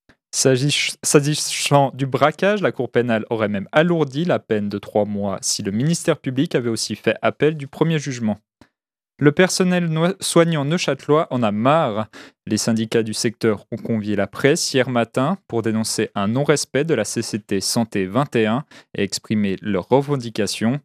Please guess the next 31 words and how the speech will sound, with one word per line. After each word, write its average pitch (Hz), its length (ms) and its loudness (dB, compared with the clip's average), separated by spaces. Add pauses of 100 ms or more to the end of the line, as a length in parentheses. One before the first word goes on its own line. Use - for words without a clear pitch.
(300)
Ils 110 120 0
réclament 110 540 0
une 120 140 -2
indexation 127 640 0
des 117 120 0
salaires 135 500 0
complète 170 600 0
et 127 80 0
une 110 100 -4
revalorisation 120 1120 0
du 95 140 -6
métier 98 320 -4
d'infirmière. 117 760 0 (380)
Pour 113 220 2
eux, 107 180 0
il 113 80 -4
s'agit 104 300 -2
de 101 120 -6
stopper 110 460 -4
rapidement 143 640 0
l'érosion 117 640 -2
des 113 340 0
effectifs - 680 -4 (280)
pour 117 160 0
éviter 107 400 -6
une 101 140 -4
baisse 143 240 2
de 98 100 -8
qualité 147 460 -2
des 123 120 -2
soins - 320 -4